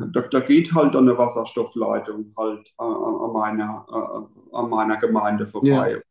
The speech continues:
Speaker 1: Da, da
Speaker 2: Ja.
Speaker 1: geht halt eine Hoch-, äh, äh, eine Hochspannungsleitung an meinem, äh, an meiner Gemeinde vorbei. Ich spreche das ganz, äh, bewusst an, weil ich werde auch dafür kritisiert, äh, für so eine Diskussion. Aber ich, ich mache das bewusst,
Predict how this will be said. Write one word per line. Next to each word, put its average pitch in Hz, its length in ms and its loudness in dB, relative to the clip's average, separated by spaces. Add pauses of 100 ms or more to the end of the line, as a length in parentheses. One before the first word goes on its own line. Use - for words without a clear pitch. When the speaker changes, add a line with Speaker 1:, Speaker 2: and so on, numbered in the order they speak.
Speaker 1:
Da, 123 80 0
da 127 140 2
Speaker 2:
Ja. 151 80 2
Speaker 1:
geht 170 260 4
halt 131 160 2
eine 131 240 -2
Hoch-, 139 280 2 (460)
äh, 127 100 -6
äh, 120 40 -10 (400)
eine 135 100 4
Hochspannungsleitung 120 1160 2
an 117 120 -6
meinem, 113 540 -4
äh, 120 60 -10
an 117 400 -4
meiner 110 260 0
Gemeinde 107 520 -2
vorbei. 104 580 -6 (240)
Ich 131 140 -2
spreche 135 320 -2
das 123 160 -10
ganz, 127 360 2
äh, 127 140 -2
bewusst 131 520 0
an, 165 200 -2
weil 127 140 0
ich 123 120 -6
werde 123 160 0
auch - 80 -8
dafür 127 300 0
kritisiert, 170 640 -4
äh, 151 140 0
für 135 160 2
so 127 160 2
eine 120 160 0
Diskussion. 113 680 -2
Aber 117 200 2
ich, - 220 -8
ich - 260 -14
mache 123 240 4
das 127 160 -4
bewusst, 143 500 -2